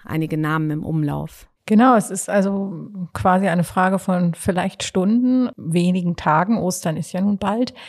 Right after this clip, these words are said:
Speaker 2: Der Entscheidungsprozess läuft. Hinter den Kulissen wird wild telefoniert, so hört man es bei den Grünen.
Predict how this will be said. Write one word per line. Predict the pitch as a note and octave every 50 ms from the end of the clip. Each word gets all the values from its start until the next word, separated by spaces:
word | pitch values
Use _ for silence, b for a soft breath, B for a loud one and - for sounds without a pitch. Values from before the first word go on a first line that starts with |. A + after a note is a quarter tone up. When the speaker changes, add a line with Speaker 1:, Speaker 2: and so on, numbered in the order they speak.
| B B B B B B B B B -
Speaker 2:
Der | F#3+ F#3 E3
Entscheidungsprozess | F#3 - F3+ F#3 E3+ F3 F#3+ G3+ F#3+ - - - G#3 - - - - G3 F3 E3+ - - -
läuft. | F#3 D#3+ D#3+ D#3+ D#3+ F#3 A3 C4+ D4 C4+ - -
Hinter | - - G3 G3 G#3 G3+ F3+
den | F3+ F3+ F3
Kulissen | - - F3 D#3+ E3+ E3+ - - G3 F#3 E3
wird | F3 E3 E3 E3 E3 E3 - -
wild | F3 D#3 D#3+ E3 F3+ F#3+ G3 _
telefoniert, | - - G3+ E3 E3+ E3 - - F3+ E3 E3 E3+ G3 A#3 B3+ B3+ C4
so | A3 G#3
hört | G#3 G3+ G3+ -
man | G3+ G3
es | F#3 G3
bei | - F3+
den | F3+ F#3+ F#3+
Grünen. | F3 F3+ F#3+ F#3+ G3 F#3+ F#3 F3+